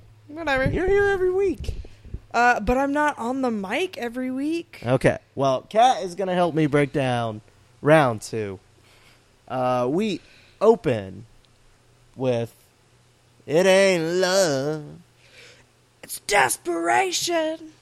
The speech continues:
Speaker 2: Uh, John Skyler in his triumphant return. And we didn't know the matchup. We had a pretty good idea.
Speaker 1: We did.
Speaker 2: Zack Sabre Junior
Speaker 1: Ah!
Speaker 2: comes out. Um,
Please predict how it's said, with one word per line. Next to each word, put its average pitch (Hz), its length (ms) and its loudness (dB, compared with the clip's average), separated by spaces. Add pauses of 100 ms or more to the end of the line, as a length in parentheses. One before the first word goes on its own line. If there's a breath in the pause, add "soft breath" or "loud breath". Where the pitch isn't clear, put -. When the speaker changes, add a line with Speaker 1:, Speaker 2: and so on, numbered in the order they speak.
(240 soft breath)
Speaker 2:
Uh, 117 380 -2
John 165 300 0
Skyler 165 600 -2
in 123 60 -8
his 117 180 -10
triumphant 127 640 -4
return. 151 640 0 (1080 soft breath)
And 113 160 -8
we 127 80 -6
didn't 180 240 -2
know 202 160 4
the 190 80 -2
matchup. 180 520 -2 (720)
We 113 120 -12
had 160 240 -2
a 165 40 -8
pretty 170 280 -6
good 160 200 0
idea. 147 520 -2 (560)
Speaker 1:
We 208 100 -12
did. 190 320 -10 (1000)
Speaker 2:
Zack 240 220 2
Sabre 233 300 4
Junior 208 420 -2 (140)
Speaker 1:
Ah! 762 800 4
Speaker 2:
comes 135 260 2
out. 110 300 -2 (1300)
Um, 120 760 -2